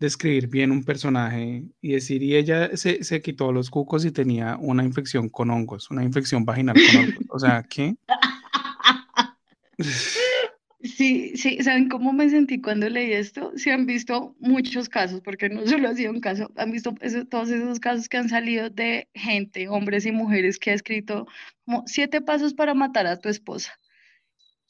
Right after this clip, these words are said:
Speaker 2: Y escriben un libro y se vuelven famosos y después los encarcelan porque,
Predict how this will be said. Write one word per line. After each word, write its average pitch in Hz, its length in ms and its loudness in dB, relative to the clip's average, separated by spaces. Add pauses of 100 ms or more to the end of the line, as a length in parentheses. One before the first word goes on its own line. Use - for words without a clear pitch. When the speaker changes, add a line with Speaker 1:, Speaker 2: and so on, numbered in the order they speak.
Speaker 2:
Y 240 260 2
escriben 196 420 0
un 208 160 0
libro 208 300 2
y 208 60 2
se 208 80 -2
vuelven 185 300 -2
famosos 190 560 -4
y - 80 -6
después 208 340 -2
los 180 160 -4
encarcelan 208 640 -2
porque, 196 680 -6